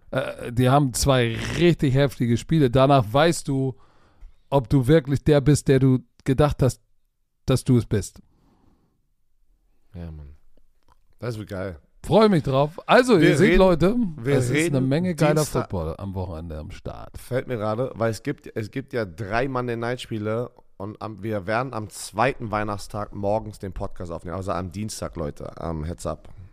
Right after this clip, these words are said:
Speaker 2: Knick ins Ohr. Alright. Ähm, das war's. Habt alle ein besinnliches Weihnachtsfest. Sagen wir das so, ja.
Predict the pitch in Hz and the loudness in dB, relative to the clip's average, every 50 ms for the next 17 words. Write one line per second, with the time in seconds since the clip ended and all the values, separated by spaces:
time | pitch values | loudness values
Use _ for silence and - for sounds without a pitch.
0 | - - - - - - - - - 85 76 - - - - - - - - - | -20 -20 -20 -20 -20 -18 -12 -12 -10 -10 -10 -12 -14 -16 -16 -16 -14 -14 -14 -16
1 | - - - - - - - - - - - - - - 117 135 147 151 135 110 | -16 -16 -16 -16 -16 -16 -18 -18 -20 -20 -20 -16 -10 -4 -2 0 2 2 0 0
2 | - - - - - - _ - 117 117 120 120 120 120 117 117 113 110 113 113 | -4 -10 -16 -20 -20 -20 _ -2 0 2 2 2 2 -2 -4 -6 -6 -8 -10 -12
3 | 113 107 101 95 - - - - 107 101 113 127 151 196 - - - - _ _ | -14 -14 -16 -18 -20 -20 -16 -14 -10 -6 -4 -4 -4 -4 -6 -10 -18 -20 _ _
4 | _ _ _ _ - _ _ _ _ _ _ _ _ _ _ _ 101 107 127 - | _ _ _ _ -20 _ _ _ _ _ _ _ _ _ _ _ -10 -8 -8 -10
5 | _ _ _ 101 113 135 151 156 165 170 190 202 - - - - _ _ _ _ | _ _ _ 0 0 2 2 0 0 -2 -4 -8 -12 -18 -20 -20 _ _ _ _
6 | _ _ _ _ _ _ _ _ - - - - 95 95 95 95 98 95 95 95 | _ _ _ _ _ _ _ _ -20 -20 -14 -12 -10 -8 -6 -6 -6 -8 -8 -10
7 | 98 98 95 95 95 98 - - - - - - - - - - - _ _ _ | -10 -10 -10 -12 -14 -16 -18 -20 -20 -20 -20 -20 -20 -20 -20 -20 -20 _ _ _
8 | _ - 98 123 117 104 101 151 180 190 185 170 - - 156 131 101 98 104 110 | _ -2 0 0 0 2 2 0 0 2 0 -2 -2 -4 -6 -8 -8 -12 -16 -16
9 | - - - 117 120 143 175 175 - - - 180 190 185 - - - _ _ - | -18 -10 -4 -4 -2 -2 -2 -4 -6 -2 -2 -2 -2 -2 -8 -16 -20 _ _ -20
10 | - - - - 110 110 127 135 123 139 143 120 98 92 92 113 127 | -20 -20 -12 -10 -8 -6 -6 -6 -6 -6 -6 -6 -6 -8 -8 -10 -14